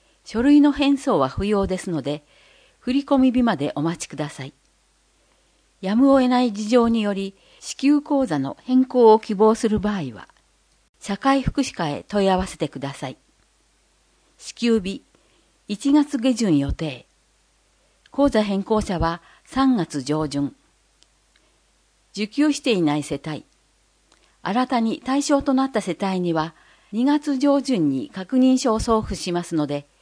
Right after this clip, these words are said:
必要事項を記入して、申請期限内に必ず返送してください。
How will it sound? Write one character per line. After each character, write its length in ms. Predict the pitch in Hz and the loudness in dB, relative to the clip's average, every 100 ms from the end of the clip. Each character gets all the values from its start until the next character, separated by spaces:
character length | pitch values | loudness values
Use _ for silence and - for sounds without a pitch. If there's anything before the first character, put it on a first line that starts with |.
| _ _ _ _ | _ _ _ _
必 240 | - - 277 | -20 -2 2
要 240 | 277 269 | 4 2
事 160 | 269 262 | 0 -2
項 240 | 240 175 | 2 2
を 80 | 151 | 2
記 200 | - 175 | -2 -4
入 200 | 185 190 | -2 -6
し 100 | - | -8
て、 260 | 165 160 - _ _ _ _ | -8 -8 -10 _ _ _ _
申 260 | - 302 | 4 4
請 240 | 294 294 285 | 4 2 2
期 140 | 285 | 2
限 240 | 269 269 254 | 2 4 2
内 180 | 247 | 2
に 240 | 170 143 - | 2 0 -4
必 160 | - 190 214 214 196 | -8 -4 0 0 -2
ず 180 | 185 - | -6 -6
返 200 | 214 247 | -4 -2
送 220 | 247 226 | 0 -2
し 60 | - | -2
て 120 | 135 | -8
く 80 | 139 | -8
だ 120 | 127 | -10
さ 160 | - | -8
い。 80 | 143 | -10